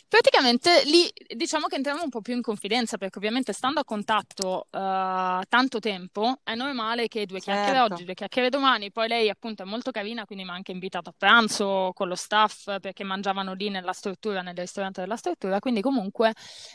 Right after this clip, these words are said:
Speaker 1: eh, siamo entrate molto più in contatto, in
Speaker 2: Ok.
Speaker 1: confidenza e, e ci siamo conosciute un po' meglio, diciamo.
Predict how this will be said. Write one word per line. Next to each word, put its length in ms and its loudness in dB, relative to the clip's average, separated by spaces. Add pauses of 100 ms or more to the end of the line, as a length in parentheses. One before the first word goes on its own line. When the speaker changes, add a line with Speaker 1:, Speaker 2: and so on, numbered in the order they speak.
Speaker 1:
eh, 280 -2
siamo 220 2
entrate 320 4
molto 320 2
più 220 0
in 160 2
contatto, 480 0
in 80 -4
Speaker 2:
Ok. 20 -14
Speaker 1:
confidenza 760 -4
e, 260 2
e 720 2 (220)
ci 180 0
siamo 340 4
conosciute 480 -4
un 120 -4
po' 120 -4
meglio, 420 -2
diciamo. 460 -6